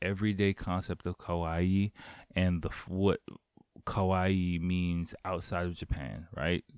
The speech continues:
Completely fucking night and day. Like,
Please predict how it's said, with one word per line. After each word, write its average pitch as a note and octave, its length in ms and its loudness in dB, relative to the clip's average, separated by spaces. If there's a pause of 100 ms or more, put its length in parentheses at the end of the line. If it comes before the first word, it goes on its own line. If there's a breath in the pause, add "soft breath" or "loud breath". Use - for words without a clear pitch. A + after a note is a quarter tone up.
(220)
Completely A2+ 560 0
fucking F#2+ 360 -2
night E2 220 -2
and E2 100 -2
day. - 260 -6 (500 loud breath)
Like, G2 320 2